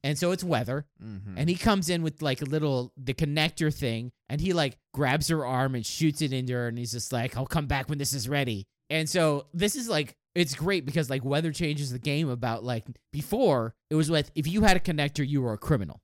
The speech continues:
Speaker 2: Yeah.
Speaker 1: And he's just slamming them on random people.
Speaker 2: Yeah, he had, like, a, like, a injector thingy.
Speaker 1: Yeah. He's just like, "You, there's no choice in the matter. We're just doing this."
Speaker 2: Yeah.
Speaker 1: <laughs> Yeah.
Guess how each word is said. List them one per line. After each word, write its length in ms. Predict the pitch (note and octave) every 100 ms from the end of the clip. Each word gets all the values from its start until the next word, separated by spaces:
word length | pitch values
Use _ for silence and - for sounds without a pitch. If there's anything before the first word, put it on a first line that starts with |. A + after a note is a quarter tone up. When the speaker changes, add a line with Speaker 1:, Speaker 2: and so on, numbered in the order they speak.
| -
Speaker 2:
Yeah. 280 | A#2+ E2 C#2 _ -
Speaker 1:
And 160 | B2+
he's 200 | F3 D4
just 200 | G#3+ D#3+
slamming 520 | - F3 F#3 G#3+ F#3+
them 140 | E3+ D#3
on 200 | D3 C#3
random 400 | C3+ D3 C#3 B2
people. 340 | A2 A#2 -
Speaker 2:
Yeah, 160 | C#3+ G#2+
he 140 | E2 A2+
had, 120 | G#2
like, 120 | G2
a, 80 | G2+ F2+ F#2
like, 180 | G2+ F2+
a 160 | F2 E2+ E2+
injector 460 | F2+ F2+ F2 -
thingy. 360 | E2+ D#2+ E2+ D#2+
Speaker 1:
Yeah. 280 | C#3+ D3 F#2+ - -
He's 140 | C#3
just 140 | D#3
like, 160 | F#3 D#3+
"You, 100 | F#3 D#3+
there's 160 | F#3+
no 100 | A3+
choice 380 | G3+ - F#3 F3
in 60 | D#3+
the 80 |
matter. 220 | B2 A2+ B2
We're 100 | D#3+
just 200 | F#3 C3+
doing 280 | D#3+ D#3 A2+
this." 300 | A2 - -
Speaker 2:
Yeah. 300 | - C3+ G#2
Speaker 1:
<laughs> 0 |
Yeah. 160 | G3+